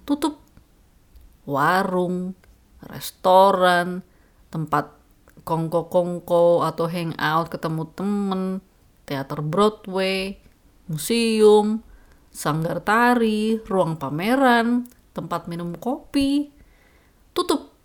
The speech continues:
Tutup semuanya. Transportasi umum masih jalan sih, dan bis kotanya gratis. Tapi cuma diperuntukkan untuk para pekerja di ranah layanan esensial tadi. Nggak boleh ada kumpul-kumpul rame.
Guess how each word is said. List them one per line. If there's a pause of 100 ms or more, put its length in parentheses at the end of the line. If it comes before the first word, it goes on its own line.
(800)
Tutup
semuanya. (520)
Transportasi
umum
masih
jalan
sih,
dan
bis
kotanya
gratis. (560)
Tapi (640)
cuma
diperuntukkan
untuk
para
pekerja
di
ranah
layanan
esensial
tadi. (480)
Nggak
boleh
ada
kumpul-kumpul
rame.